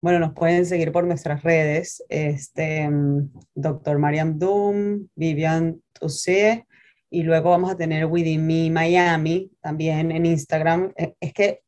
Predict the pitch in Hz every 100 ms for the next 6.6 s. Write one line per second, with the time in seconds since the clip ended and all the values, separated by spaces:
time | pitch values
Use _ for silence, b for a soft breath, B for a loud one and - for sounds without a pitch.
0 | - - - 156 208 214 208 208 165 151
1 | 214 175 143 143 139 156 156 147 160 170
2 | 185 160 160 185 147 143 160 170 - _
3 | 170 151 151 170 180 175 175 160 160 160
4 | - - 170 156 151 151 175 170 151 156
5 | 170 185 170 160 156 151 151 170 147 156
6 | 151 156 170 170 165 165